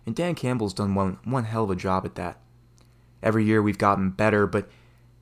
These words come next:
the only way you get better than this season is if you win the Super Bowl, or at least get there. And that's gonna be the bar and the expectation set for next year, and if this team can't live up to it, then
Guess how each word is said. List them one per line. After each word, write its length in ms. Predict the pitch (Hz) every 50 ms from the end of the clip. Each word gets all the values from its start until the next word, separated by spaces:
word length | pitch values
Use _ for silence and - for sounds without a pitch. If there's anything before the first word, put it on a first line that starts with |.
| _ - _
the 100 | - 110
only 160 | 110 117 117
way 120 | 113 113 113
you 100 | 113 110
get 220 | 113 107 92 -
better 260 | - 113 113 120 117
than 200 | 107 107 98 98
this 140 | 107 120 -
season 360 | - - 107 104 101 101 101
is 120 | 101 98 92
if 140 | 98 -
you 80 | 107 98
win 180 | 92 104 101 98
the 60 | 95
Super 280 | 95 - 113 107 104
Bowl, 240 | 92 87 85 85 90 - - - _ - - -
or 80 | - 104
at 60 | 101
least 280 | 101 104 101 98 - - - - _ -
get 240 | - - 110 - -
there. 220 | 95 90 85 95 - - - - - _ _ _ - - - - - -
And 480 | 104 104 101 98 98 98 98 95 95
that's 180 | 98 104 104 -
gonna 160 | - 117 110
be 160 | 95 107 107
the 120 | 98 104 95
bar 520 | - - 104 101 104 107 107 104 104 104
and 160 | 104 101 98
the 140 | 98 95 95 - - - - - - -
expectation 800 | 113 117 - - - 110 101 - - 113 110 107 - 110 101
set 260 | 98 - - 113 107 -
for 80 | 110
next 320 | 104 104 101 101 - - 104
year, 240 | 107 107 107 107
and 100 | 104 98
if 60 | 98 92
this 160 | 101 101 -
team 240 | - - 107 101 95
can't 240 | - 110 101 98
live 120 | 101 98 95
up 160 | 101 98 -
to 120 | - 98 98
it, 120 | 95 92
then 200 | - 95 92 92